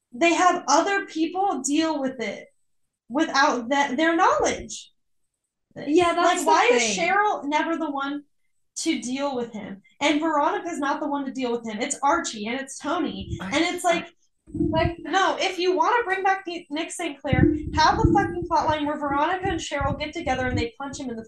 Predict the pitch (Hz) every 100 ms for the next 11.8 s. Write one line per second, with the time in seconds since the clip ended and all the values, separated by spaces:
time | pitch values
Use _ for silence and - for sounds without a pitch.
0 | 190 185 190 - 151 - - 277 262 277
1 | - 254 - 220 220 208 208 _ _ 262
2 | 269 302 - 254 262 233 226 233 208 240
3 | 247 247 240 - 214 202 202 - - -
4 | 294 381 415 415 415 415 427 440 466 466
5 | 392 494 466 480 453 440 415 392 302 -
6 | 339 - 302 427 427 415 415 392 349 381
7 | - 392 370 403 403 370 370 370 349 -
8 | 302 302 339 381 403 349 330 285 381 -
9 | 247 247 262 302 302 359 - - 381 392
10 | 349 403 480 - - 427 330 - 427 427
11 | 392 359 349 392 370 247 220 233